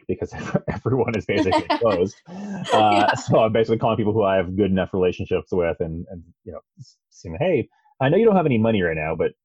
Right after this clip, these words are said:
Speaker 1: can you give me some free product?"
Speaker 2: Right.
Speaker 1: No, but I mean, I think it's a good thing to do. But the person who I was talking to today, <laughs> they, they, they were like, "Yeah, I, I can, I can do this basically one time." And, and it's,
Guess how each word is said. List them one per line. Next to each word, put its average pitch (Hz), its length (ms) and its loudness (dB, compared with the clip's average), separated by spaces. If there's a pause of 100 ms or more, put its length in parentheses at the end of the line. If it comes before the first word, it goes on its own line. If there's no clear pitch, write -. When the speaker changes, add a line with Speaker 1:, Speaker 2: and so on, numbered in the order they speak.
Speaker 1:
can 110 140 -4
you 139 420 0
give 117 120 0
me 117 100 0
some 110 200 -6
free 104 180 -2
product?" - 580 -12
Speaker 2:
Right. 170 400 -6 (520)
Speaker 1:
No, 220 140 4
but 143 80 2
I 120 60 2
mean, 110 200 0
I 110 40 -6
think 113 100 -2
it's 98 100 -2
a - 20 -6
good 95 100 -2
thing 98 140 -2
to 95 60 0
do. 101 200 0 (240)
But - 60 0
the 110 60 -4
person 131 260 -2
who - 20 4
I 113 40 4
was - 80 0
talking 107 280 -2
to 95 160 -4
today, 92 680 -2
<laughs> - 60 -20
they, - 360 -6 (200)
they, 117 140 -2 (300)
they 123 140 2
were 95 120 0
like, 82 160 -2 (360)
"Yeah, 185 140 2
I, 175 320 0
I 196 80 0
can, 190 440 -2
I 202 60 -2
can 220 160 0
do 160 100 4
this 104 220 -4 (180)
basically 92 440 -2 (260)
one 87 500 -2
time." 90 380 -2
And, 90 280 -2
and 98 340 -2
it's, 107 420 -4